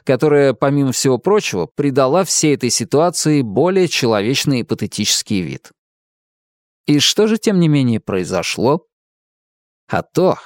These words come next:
что если до телевизионного выступления лишь малая часть американцев подозревала Никсона, то после выступления их доля катастрофически возросла, превысив пятьдесят процентов. «Почему?»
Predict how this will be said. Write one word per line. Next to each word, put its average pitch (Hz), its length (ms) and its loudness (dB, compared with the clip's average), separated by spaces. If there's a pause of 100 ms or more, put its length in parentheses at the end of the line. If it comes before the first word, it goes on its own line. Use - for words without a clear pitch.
(220)
что - 220 -2
если 170 280 2
до 160 240 2
телевизионного 131 720 -2
выступления 139 720 -2
лишь 135 260 0
малая 196 400 4
часть - 380 -2
американцев 123 640 -2
подозревала 131 600 0
Никсона, 131 640 -2 (480)
то 113 140 0
после 185 420 0
выступления 113 760 -2
их 190 220 0
доля 233 320 2
катастрофически 185 1120 -2
возросла, 135 840 0 (400)
превысив 139 560 0
пятьдесят 117 580 -2
процентов. - 760 -6 (960)
«Почему?» 180 760 0